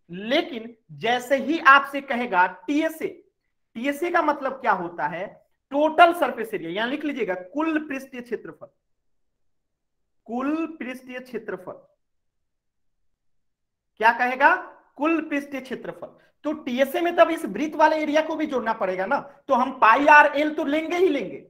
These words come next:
पाई आरएल तो लेंगे ही लेंगे। अब आपको इस वृत्त वाले area का भी जोड़ना होगा।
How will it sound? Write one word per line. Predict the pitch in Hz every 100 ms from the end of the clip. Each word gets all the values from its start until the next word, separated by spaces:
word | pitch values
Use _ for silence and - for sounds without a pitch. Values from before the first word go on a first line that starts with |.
| _ _ _ -
पाई | 202 226 285 302 -
आरएल | 233 262 277 - 277
तो | 277 311
लेंगे | 285 294 311
ही | 330
लेंगे। | 339 302 185 135 - _ _ _
अब | 247 285
आपको | 285 - 320
इस | 311
वृत्त | 220 220 302
वाले | 320 311 311
area | 294 311
का | 311
भी | 302
जोड़ना | 254 285 285
होगा। | 277 254